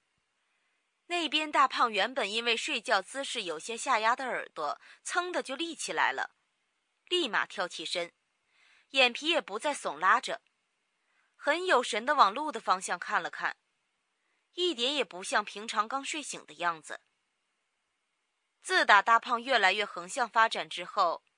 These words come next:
面上多了些肉，看上去头大了些，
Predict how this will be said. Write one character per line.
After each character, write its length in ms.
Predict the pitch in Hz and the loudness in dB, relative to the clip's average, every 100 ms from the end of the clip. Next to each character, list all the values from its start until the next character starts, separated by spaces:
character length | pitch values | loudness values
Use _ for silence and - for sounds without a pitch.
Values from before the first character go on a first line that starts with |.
| _ _ - _ | _ _ -20 _
面 220 | 349 311 | -2 -2
上 220 | 240 214 196 | 4 4 4
多 180 | 277 | 0
了 100 | 262 | 0
些 200 | 196 247 | -2 -6
肉， 320 | 254 294 190 - _ _ _ _ _ _ _ | -2 -2 -2 -8 _ _ _ _ _ _ _
看 240 | - 311 262 | -2 2 2
上 180 | 214 190 | 0 -4
去 120 | 220 | -10
头 240 | - 147 | -10 -6
大 200 | 247 269 | -2 -2
了 100 | 185 | -4
些， 320 | - 151 127 | -10 -12 -14